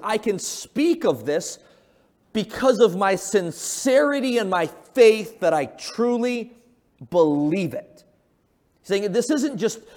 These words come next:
this isn't just some speech that I rehearsed. This isn't just something where I'm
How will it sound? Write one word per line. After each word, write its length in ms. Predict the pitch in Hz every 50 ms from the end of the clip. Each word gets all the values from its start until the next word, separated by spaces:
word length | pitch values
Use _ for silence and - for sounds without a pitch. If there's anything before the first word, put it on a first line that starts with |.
| - -
this 160 | - 214 -
isn't 260 | 277 269 262 262 220
just 180 | 170 214 - -
some 180 | - 226 185 151
speech 600 | - - - - - 208 220 220 190 - - -
that 100 | 202 190
I 120 | 196 180
rehearsed. 720 | 175 151 160 143 - - - 196 208 196 190 - - - - - - - - _
This 160 | - 175 - 233
isn't 260 | 254 214 240 233 185
just 180 | 196 196 -
something 340 | - - 202 190 - 190 160
where 160 | 147 147 156
I'm 240 | 170 165 151 139 123